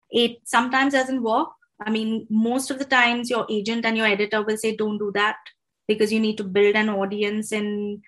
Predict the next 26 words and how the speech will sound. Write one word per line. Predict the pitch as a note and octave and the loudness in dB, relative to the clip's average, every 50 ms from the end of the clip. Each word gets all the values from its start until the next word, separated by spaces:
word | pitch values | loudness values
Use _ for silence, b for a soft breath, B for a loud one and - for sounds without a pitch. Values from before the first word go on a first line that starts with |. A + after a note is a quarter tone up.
| b b b b b | b b b b b
one | - G#3 G3+ G3+ G#3+ A3 | -2 2 4 4 4 4
genre, | A3+ G3+ A3 G3+ G#3 G3+ G3+ G3+ G#3 G3+ G3+ G3+ | 2 0 0 0 0 0 0 0 2 2 4 2
one | G3+ G3 G3 G3 G3+ A3 A3+ - | 2 0 0 0 0 -2 -2 -6
field | - - A#3 A3 A3 A3 A3 G#3+ G3 | -8 -8 -4 -2 0 0 0 0 0
before | G#3+ G#3+ G#3+ - G#3 | -2 -2 -2 0 0
you | G#3 G#3 | 0 0
switch | G#3 G#3 - G#3 G3+ G#3 - - - | 0 -2 -2 -2 -2 -2 -2 -4 -4
to | G#3+ G#3 G#3+ | -4 -4 -2
another. | G3+ G3+ G3 F#3 F#3+ G#3+ A#3+ C#4 D#4+ - B B B B B B B B B B B | 0 0 0 0 0 2 0 0 -2 -4 B B B B B B B B B B B
But | - - - | -4 -2 2
I | - A3 A3+ A3+ A#3 - _ - | 4 4 4 2 0 -4 _ -8
can't | - G#3+ G#3+ G#3+ A3+ A#3 A#3+ A#3 - | -4 0 2 2 2 2 0 -2 -2
write | A3+ G#3+ F#3+ F#3 F#3+ | 0 2 2 0 0
like | G3 F#3+ F3+ F3+ - | -2 -4 -4 -4 -2
that. | F#3+ G3+ | -2 0
I | G3+ G3 | 0 0
don't | G3 G#3+ A3 A3 | 0 -2 -2 -2
seem | - A3+ G#3+ G#3 | -2 -4 -4 -2
to | A3+ G#3 | -2 0
write | G#3 G3+ G3 G3+ G#3 | 2 2 2 2 2
like | G#3 F#3 F#3 - | -2 -2 -2 -2
that. | F#3 F#3 | -2 -2
And | G3 G3 G3+ | -2 -2 -2
the | G3+ | -2
minute | G#3 G#3 G#3+ A#3 B3+ B3 | -2 -2 -2 -2 -4 -4
you | B3+ B3 - | -8 -10 -10